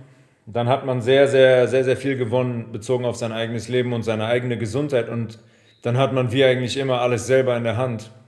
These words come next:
was seine eigene Gesundheit angeht. Zucker ist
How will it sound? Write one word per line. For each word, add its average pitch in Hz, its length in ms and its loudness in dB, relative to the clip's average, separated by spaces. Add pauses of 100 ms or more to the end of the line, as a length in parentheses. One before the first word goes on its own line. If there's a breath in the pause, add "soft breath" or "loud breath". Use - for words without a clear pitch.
(1600 soft breath)
was 120 160 -2
seine 113 180 -2
eigene 127 280 0
Gesundheit 117 460 0
angeht. 101 320 -8 (2750 soft breath)
Zucker 175 640 6 (440 loud breath)
ist - 480 -2